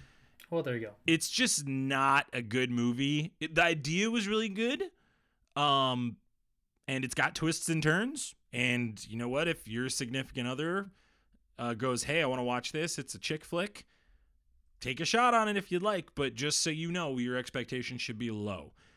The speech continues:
Speaker 2: Uh, Kevin Smith is hilarious in this, though, and he, he saves it. And then finally, uh, I, I told you guys going into this show I was gonna talk about this. Uh, David Fincher was in the news,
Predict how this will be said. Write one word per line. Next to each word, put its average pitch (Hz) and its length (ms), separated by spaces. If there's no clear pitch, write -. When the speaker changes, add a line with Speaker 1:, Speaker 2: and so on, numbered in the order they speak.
Speaker 2:
Uh, 104 160
Kevin 139 300
Smith 131 320
is 110 360
hilarious 160 460
in 151 60
this, 147 180
though, 143 380
and 113 280
he, 117 500
he 117 180
saves 101 300
it. - 160
And 160 100
then 180 120
finally, 214 600
uh, 147 400
I, 143 240
I 127 100
told 190 220
you 196 80
guys 147 320
going 135 220
into 123 140
this 113 60
show 135 120
I 123 40
was 110 100
gonna 107 120
talk 110 200
about 98 200
this. 101 360
Uh, 107 320
David 285 340
Fincher 117 720
was 113 180
in 120 120
the 107 60
news, 101 460